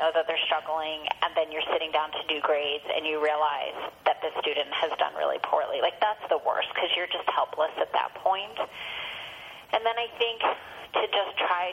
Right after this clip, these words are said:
to realize that we as clerkship directors have, we have an obligation to our student, which is to do as much teaching and coaching to help them to be kind of the best they can be.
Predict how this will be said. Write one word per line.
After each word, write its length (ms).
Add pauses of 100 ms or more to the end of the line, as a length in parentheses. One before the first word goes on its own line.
(140)
to 100
realize 580
that 220
we 400 (140)
as 400 (320)
clerkship 420
directors 600
have, 340 (300)
we 80
have 120
an 280
obligation 640
to 80
our 200
student, 320 (160)
which 160
is 180 (120)
to 60
do 200
as 140
much 180 (140)
teaching 340
and 120
coaching 520
to 60
help 280
them 220
to 120
be 220
kind 200
of 60
the 60
best 280
they 120
can 180
be. 280